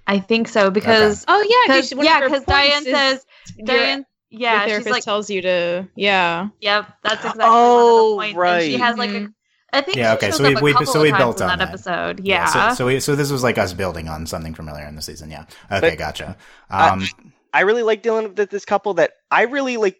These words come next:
Speaker 4: Sometimes when there's couples on screen, like, there's, like, no chemistry. These two characters have a lot of chemistry,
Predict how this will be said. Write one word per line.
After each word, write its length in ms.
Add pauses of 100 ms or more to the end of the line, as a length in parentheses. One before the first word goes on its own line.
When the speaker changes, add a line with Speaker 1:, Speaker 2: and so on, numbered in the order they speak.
(100)
Speaker 4:
Sometimes 380
when 100
there's 160
couples 360
on 160
screen, 320
like, 100
there's, 200
like, 140
no 160
chemistry. 460
These 160
two 100
characters 360
have 100
a 60
lot 480
of 80
chemistry, 680